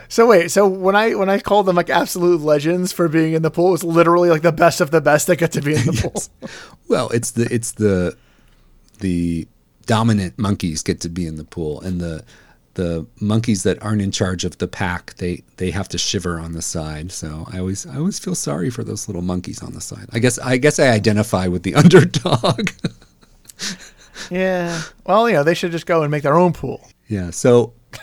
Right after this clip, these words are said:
Speaker 2: I've never been to see the snow monkeys in Nagano, and I think, I think I'll be fine if I,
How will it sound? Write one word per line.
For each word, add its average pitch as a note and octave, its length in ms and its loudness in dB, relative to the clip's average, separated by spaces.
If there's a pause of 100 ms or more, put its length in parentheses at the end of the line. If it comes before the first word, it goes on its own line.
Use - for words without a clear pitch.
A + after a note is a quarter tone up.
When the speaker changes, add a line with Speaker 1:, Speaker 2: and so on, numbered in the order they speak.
(200)
Speaker 2:
I've C#3 200 0
never F3 220 4
been B2 260 4
to A2 180 0
see - 220 0
the G2 120 2
snow G2 240 0
monkeys F#2 580 -2
in F#2 300 -6
Nagano, F2 480 -4
and A#2+ 100 -10
I F3 120 0
think, E3+ 360 -2 (140)
I - 140 -8
think - 180 -8
I'll F#3 100 0
be A#2 120 2
fine F2+ 300 -2
if E2+ 160 -6
I, D#2 100 -6